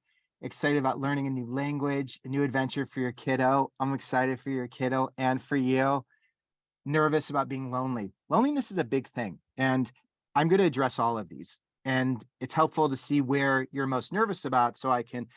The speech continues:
work a little harder tonight to make sure that you're gonna be ready for this. I get excited about finding community, nervous about time management, huge. Uh,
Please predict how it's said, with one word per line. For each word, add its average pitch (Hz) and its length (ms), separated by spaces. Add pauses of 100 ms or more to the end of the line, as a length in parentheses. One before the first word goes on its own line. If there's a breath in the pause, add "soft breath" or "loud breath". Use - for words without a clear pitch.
(200 loud breath)
work 147 220
a 143 40
little 139 180
harder 127 300
tonight 120 380
to - 80
make 113 160
sure 131 160
that 113 240
you're 123 240
gonna 120 160
be 113 160
ready 113 220
for 113 160
this. 90 320 (680)
I 135 80
get 151 100
excited 165 280
about 151 200
finding 139 280
community, 135 560 (340 soft breath)
nervous 139 360
about 127 200
time 131 260
management, 120 580
huge. 131 600 (460 soft breath)
Uh, 127 220